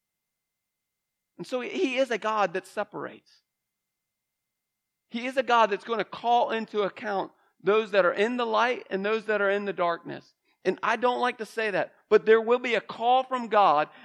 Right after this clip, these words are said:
a separation from God for those that are over here and those that are over here. He's been doing it since day one of creation.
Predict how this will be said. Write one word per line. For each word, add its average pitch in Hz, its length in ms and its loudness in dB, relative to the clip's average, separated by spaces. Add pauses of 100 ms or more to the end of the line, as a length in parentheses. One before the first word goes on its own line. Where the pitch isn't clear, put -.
a 196 60 4
separation 254 840 0
from 208 260 -6
God 180 340 4 (260)
for 220 120 2
those 240 320 2
that 233 120 2
are 202 160 4
over 262 300 4
here 254 360 -2
and 196 220 -2
those 226 260 0
that 220 180 2
are 202 180 -2
over 220 260 2
here. 196 200 0 (240)
He's 208 160 -2
been 208 160 0
doing 240 320 -2
it 180 160 -2
since 185 280 -4
day 226 440 2
one 208 500 -2
of 190 160 0
creation. 185 580 -2